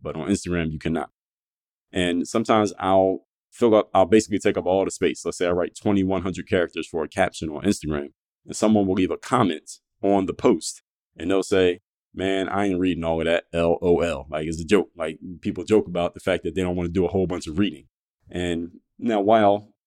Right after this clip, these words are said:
I can cut them some slack and get them some grace 'cause it is Instagram, so they're expecting to look at things, not necessarily read stuff. It is endemic also of the society that we're in, where a lot of people simply don't read. And I told you this,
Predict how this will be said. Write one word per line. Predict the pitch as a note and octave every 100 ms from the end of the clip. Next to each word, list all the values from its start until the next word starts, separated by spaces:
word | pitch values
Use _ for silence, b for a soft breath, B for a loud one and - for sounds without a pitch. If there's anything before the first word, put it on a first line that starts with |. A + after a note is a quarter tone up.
| _ -
I | G2+
can | F#2 F2
cut | - F#2
them | F#2 F#2 E2+
some | E2+
slack | D#2+ - F2 E2+
and |
get | F2
them | E2
some | D#2+ E2
grace | F2 E2 -
'cause | E2+
it | F2+
is | F2+ D2+
Instagram, | G#2+ - C#2 C#2+ F2
so | -
they're | D#2+ D#2+
expecting | - F2 E2+
to | C#2+
look | F2+ -
at | - D#2+ -
things, | D#2+ E2 D#2+
not | E2 E2
necessarily | F2 - E2+ D#2+ D#2+
read | G2 F#2+
stuff. | - - D2+ - _ _ _ _ _ -
It | G2+
is | A2+ G#2+ F#2+ G#2+
endemic | F2 A#2 G#2 -
also | F2+ - F2+
of | - F#2 F2+
the | E2
society | - - F#2+ F2 E2+
that | D2+
we're | F2
in, | G#2+ E2
where | E2+
a | D#2+
lot | G#2
of | G#2
people | G2+ F#2+
simply | - B2 A#2+ F2 A2+ _
don't | - F2 - - _
read. | G#2+ D3 D2+ _ _ _ _
And | D2
I | E2+
told | C#3+ C#3+
you | D#2
this, | C2+